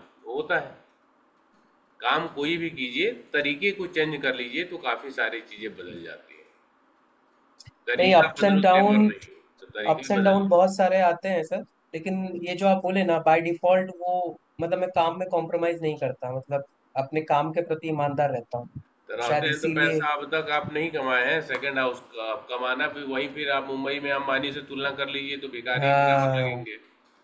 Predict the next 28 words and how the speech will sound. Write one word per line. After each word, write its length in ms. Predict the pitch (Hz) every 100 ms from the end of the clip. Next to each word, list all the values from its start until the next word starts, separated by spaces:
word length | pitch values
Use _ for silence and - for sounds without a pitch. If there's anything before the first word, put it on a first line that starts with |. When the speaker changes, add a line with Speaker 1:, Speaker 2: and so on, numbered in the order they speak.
| _ -
Speaker 1:
बात 160 | 127
Speaker 2:
हम्म। 140 | 143 131
Speaker 1:
उसकी 300 | - - 185
नहीं 360 | - 165 170
है, 160 | 139 120 107 - - _ _
बात 200 | 139 131
Speaker 2:
हम्म। 180 | 131 127
Speaker 1:
ये 200 | 156 147
है 80 | 160
कि 140 | 139 135
जो 180 | 135 139
आप 180 | 143 120
काम 280 | 123 139 143
कर 180 | 131 127
रहे 180 | 117 117
हैं, 120 | 135
पैसा 280 | 127 117 139
आ 140 | 135
रहा 100 | 139
है 100 | 139
कि 120 | 143
नहीं 200 | 156 165
आ 120 | 139 110
रहा, 160 | 98 92 - _ _ 139 135
ये 80 | 135
Speaker 2:
हाँ। 100 | 135
Speaker 1:
सोचिए, 340 | 131 127 151 139
simple। 440 | 143 135 123 117